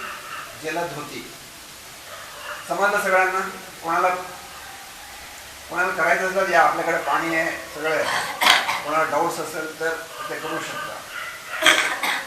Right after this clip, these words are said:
समजा सुरुवातीला थोडासा त्रास होईल, थोडासा त्रास घ्यायलाच पाहिजे. आपलं शरीर कधी लाड करून ठेवायचं नाही. शरीराला त्रास दिला तर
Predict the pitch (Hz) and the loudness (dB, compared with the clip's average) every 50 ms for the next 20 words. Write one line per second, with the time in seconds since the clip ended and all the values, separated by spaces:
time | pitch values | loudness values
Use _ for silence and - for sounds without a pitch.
0 | - - - - - - - - - - - - - - - - - 190 196 220 | -8 -12 -14 -14 -14 -12 -12 -12 -12 -12 -14 -14 -14 -14 -14 -12 -10 -8 -4 -2
1 | 220 - 190 190 202 220 214 214 214 220 214 214 196 196 208 208 220 233 - 175 | -2 0 2 4 6 8 8 8 6 4 4 4 4 4 2 2 2 -2 2 4
2 | 175 175 180 - 185 175 175 170 - - - - - - - - - - - - | 6 6 6 4 0 -2 -4 -6 -10 -12 -14 -14 -16 -16 -16 -16 -16 -14 -12 -10
3 | - - - - - - - - - - - - - - - - - - - - | -10 -10 -12 -14 -16 -16 -16 -16 -16 -16 -16 -16 -16 -16 -16 -16 -16 -16 -12 -8
4 | 160 160 170 170 190 170 156 165 160 160 156 143 147 151 156 160 156 151 143 131 | -6 -6 -6 -6 -6 -4 0 2 4 4 2 2 0 0 0 0 -2 -2 -4 -4
5 | 127 127 - - - - - - - - - - - - - - - - - - | -4 -4 -6 -8 -8 -8 -8 -8 -10 -10 -10 -10 -12 -12 -12 -10 -10 -10 -10 -10
6 | - - - - - - - - - - - - 160 160 170 185 185 170 - 170 | -10 -10 -12 -14 -14 -16 -16 -16 -16 -16 -12 -10 -8 -4 2 2 2 2 2 2
7 | 160 165 185 196 190 190 180 160 190 180 165 156 147 - 180 - - 185 180 185 | 0 2 2 0 0 -2 -2 0 0 0 2 6 6 8 8 6 4 2 0 0
8 | 180 165 170 170 170 170 175 165 151 - - - - - - - - - - - | 0 2 2 2 2 2 0 -2 -2 -4 -4 -6 -8 -10 -8 -8 -8 -8 -10 -10
9 | - - - - - - - - - - - - - - - - - - - - | -12 -12 -12 -14 -14 -14 -14 -16 -16 -16 -16 -16 -16 -16 -16 -16 -16 -16 -16 -16
10 | - - - - - - - - - - - - 160 160 175 190 196 202 196 196 | -16 -16 -16 -16 -16 -16 -16 -16 -16 -12 -6 0 2 4 4 4 4 4 6 6
11 | 196 196 - 165 165 160 180 180 170 - 156 165 170 185 185 - - 190 196 202 | 6 6 6 8 10 10 10 10 8 4 0 2 4 4 4 4 6 8 8 8
12 | - - | 8 6